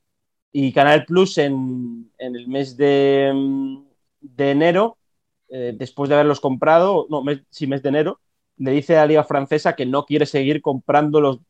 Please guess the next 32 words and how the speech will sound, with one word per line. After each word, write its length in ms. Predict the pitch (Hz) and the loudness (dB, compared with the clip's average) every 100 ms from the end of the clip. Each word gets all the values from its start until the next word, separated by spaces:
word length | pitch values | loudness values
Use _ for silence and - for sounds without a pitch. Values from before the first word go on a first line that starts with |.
| - | -8
que 80 | |
no 80 | 139 | -4
quiere 140 | 151 151 | -2 0
seguir, 200 | 156 165 | 0 2
eh, 240 | 147 139 | 2 2
y, 260 | 135 135 143 | 0 -4 -8
y 140 | 127 _ _ | -12 _ _
con 160 | - 135 | -4 0
los 80 | 135 | 2
derechos 280 | 147 156 165 | 2 2 2
de 40 | |
la 80 | 147 | 4
Liga 140 | 151 | 2
Francesa. 380 | 143 139 165 139 | 0 -6 -8 -8
Entonces, 520 | - 143 151 165 - _ _ _ | -8 -6 -2 -4 -4 _ _ _
al 100 | 131 | -14
final 240 | 135 147 151 | -4 -2 2
llegaron 220 | 156 156 | 2 4
a 60 | |
un 100 | 151 | 2
acuerdo 420 | 143 170 165 139 - | 2 0 0 -2 -6
por 140 | 127 123 | -10 -6
una 440 | 143 127 _ 156 | -4 -6 _ -4
cantidad 400 | 151 139 151 147 | -2 0 0 0
todavía 300 | 139 127 147 | -2 0 0
más 160 | 147 139 | 0 4
baja 400 | 165 185 208 - _ _ | 2 2 -2 -6 _ _
para 140 | 135 | -10
que 40 | 131 | -4
Canal 240 | 131 135 | -2 -2
Plus 160 | 151 139 | -4 -8
siguiera, 460 | 135 143 143 143 | -4 0 2 2